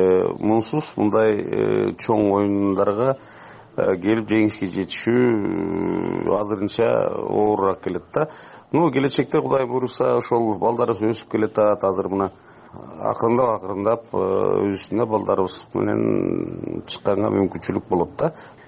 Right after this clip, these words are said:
Баардык эле спорттун түрлөрүндө бар эмеспи? Ошондуктан муну трагедия кылуунун кереги жок. Бул деген хоккейдин гана өсүшүнө жардам берет да.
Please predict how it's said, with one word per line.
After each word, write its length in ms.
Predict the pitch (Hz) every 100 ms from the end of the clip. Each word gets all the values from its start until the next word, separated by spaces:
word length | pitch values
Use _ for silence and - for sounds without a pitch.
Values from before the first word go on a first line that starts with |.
| - -
Баардык 380 | - 143 170 135
эле 260 | 123 110 95
спорттун 400 | - 113 - 101
түрлөрүндө 460 | 107 107 95 95 90
бар 160 | 98
эмеспи? 400 | 95 90 - 78 76 - -
Ошондуктан 460 | - 123 120 143 123
муну 800 | 113 127 123 104 104 101 98 90
трагедия 480 | - 117 113 107 104
кылуунун 320 | 107 107 104
кереги 240 | 107 117
жок. 160 | 131 156
Бул 120 | 110 104
деген 260 | 110 117 - - - - -
хоккейдин 560 | - 120 123 120 123 131
гана 160 | 127
өсүшүнө 840 | 101 113 104 - 117 107 95 87 87
жардам 340 | 101 101 90
берет 260 | 82 76 -
да. 140 | 135